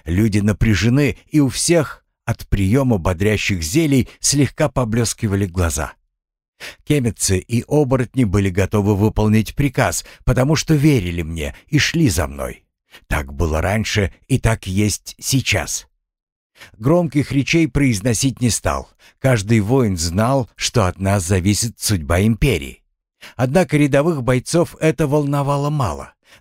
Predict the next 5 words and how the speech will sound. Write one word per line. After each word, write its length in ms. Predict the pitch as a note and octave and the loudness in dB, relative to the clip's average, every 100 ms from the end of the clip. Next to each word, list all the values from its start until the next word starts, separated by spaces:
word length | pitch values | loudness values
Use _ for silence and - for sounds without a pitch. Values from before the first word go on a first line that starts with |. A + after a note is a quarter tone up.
| _ | _
Главная 540 | E2+ F#2+ G2+ F2 F2+ | 0 2 0 0 0
мотивация 680 | F2+ - F2 A2 - G#2+ F#2+ | 0 -2 -2 -2 0 0 2
перед 300 | A#2 G#2+ F2+ | 2 0 2
боем 420 | G2+ A#2+ B2 B2+ | 2 4 2 -2
иная, 520 | C#3 C#3 D3 F#2 E2+ | -4 0 0 0 -2